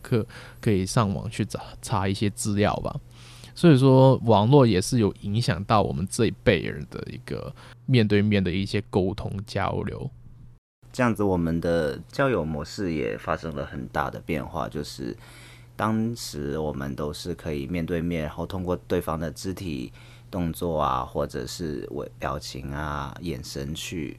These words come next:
Speaker 2: 猜测对方当下的心情和想要讲的话。现在我们每个人面对面的，可能根本不需要面对面，而是面对的是一台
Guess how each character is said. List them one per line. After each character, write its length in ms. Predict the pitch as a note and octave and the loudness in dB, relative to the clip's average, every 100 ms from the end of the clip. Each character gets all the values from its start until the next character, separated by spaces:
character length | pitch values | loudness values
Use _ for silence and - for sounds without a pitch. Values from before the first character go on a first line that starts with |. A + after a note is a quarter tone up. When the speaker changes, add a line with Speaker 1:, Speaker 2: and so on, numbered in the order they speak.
| - - | -14 -10
Speaker 2:
猜 240 | - G#2+ | -6 -4
测 180 | - G2+ | -2 -4
对 200 | G2 E2+ | -2 -2
方 260 | F2 D#2+ D2+ - - | -2 -6 -8 -10 -6
当 200 | F#2 G2+ | -4 -4
下 220 | G2+ C2+ | -4 -4
的 180 | C2 B1 | -6 -10
心 300 | - F#2 G2 | -6 -4 -4
情 320 | - B1 C#2 | -6 -8 -8
和 420 | C2+ C2+ C2+ C2 - | -8 -6 -6 -10 -12
想 200 | - C2 | -12 -8
要 60 | D#2+ | -6
讲 240 | - - | -8 -10
的 100 | - | -14
话。 320 | - - A1+ - - - - - - | -10 -4 -4 -6 -18 -20 -20 -20 -6
现 180 | G#2+ G2+ | -2 0
在 240 | F#2+ D#2 G1+ - | 2 0 -6 -6
我 140 | F2 | -4
们 220 | D#2 D2+ | -2 -2
每 300 | D#2+ D2 D#2+ | -4 -2 -4
个 120 | G#2+ | -2
人 260 | G2 E2+ E2+ - - | -2 -2 -4 -8 -4
面 200 | G#2+ F#2+ | 0 0
对 220 | G2 F#2 | 0 0
面 340 | F2 F#2+ F#2 D#2 | 0 0 0 0
的， 320 | C2 A#1+ A1+ - - - - | -4 -6 -10 -18 -20 -20 -18
可 140 | - E2 | -10 -8
能 200 | E2+ - - - | -8 -12 -16 -6
根 140 | - B2 | -4 2
本 180 | B2 F2 | 2 2
不 100 | A2 | -2
需 220 | - A#2 | 0 2
要 100 | G2 | 4
面 220 | G2+ F#2+ | 2 2
对 160 | F#2+ F2+ | 2 2
面， 280 | F2+ E2 | 2 0
而 140 | B1 D2+ | -2 -6
是 280 | - G2 E2 | -4 -4 -4
面 260 | F#2 F#2 | -2 -2
对 160 | E2 E2+ | -2 -2
的 140 | - | -4
是 240 | - - D#2+ | -8 -6 -6
一 120 | D2 | -6
台 300 | - A#1 | -8 -10